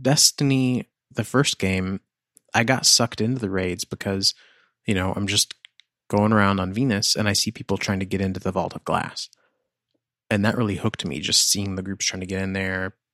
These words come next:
maybe chipping and helping them out, and then kinda just wanting to go in myself. But there's no, I feel like that added a lot, the fact that the entry area was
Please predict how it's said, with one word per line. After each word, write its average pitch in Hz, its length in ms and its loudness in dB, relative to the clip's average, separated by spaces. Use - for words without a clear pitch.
maybe 92 300 -2
chipping 95 360 -2
and 90 120 -6
helping - 180 -8
them 92 140 -4
out, 92 240 -2
and 98 200 -4
then 92 360 -2
kinda 95 260 -2
just - 320 -6
wanting 92 360 -4
to 90 80 -4
go 92 220 -2
in 92 120 -4
myself. 95 380 -2
But - 100 -8
there's 107 160 0
no, 120 540 2
I 117 60 0
feel 139 120 6
like 151 140 2
that 117 160 4
added 101 240 2
a - 20 -2
lot, 92 320 -2
the 104 80 -8
fact - 380 -6
that - 200 -6
the - 100 -8
entry 98 420 -2
area 107 480 -4
was 98 400 -4